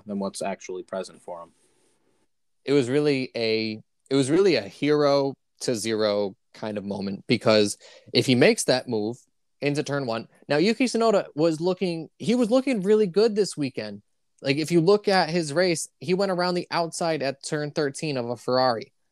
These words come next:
Speaker 2: Like, how do you go around the outside at turn thirteen in general, let alone around the outside of a car that's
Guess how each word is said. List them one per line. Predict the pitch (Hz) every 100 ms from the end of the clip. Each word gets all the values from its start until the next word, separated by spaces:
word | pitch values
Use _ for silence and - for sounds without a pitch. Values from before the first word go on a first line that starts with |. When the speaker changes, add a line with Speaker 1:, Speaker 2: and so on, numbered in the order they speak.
| _ _ _ _
Speaker 2:
Like, | 135 -
how | - 175
do |
you | 190 190
go | 185
around | 180 165 160
the |
outside | 147 147 156
at | 139 -
turn | 147 139
thirteen | 143 127 - 139
in | 127
general, | 120 131 120
let | 117
alone | 120 120 120 117 - _ -
around | 123 120
the |
outside | 120 110 117 113
of |
a | 107
car | - 120 117
that's | 107 107 -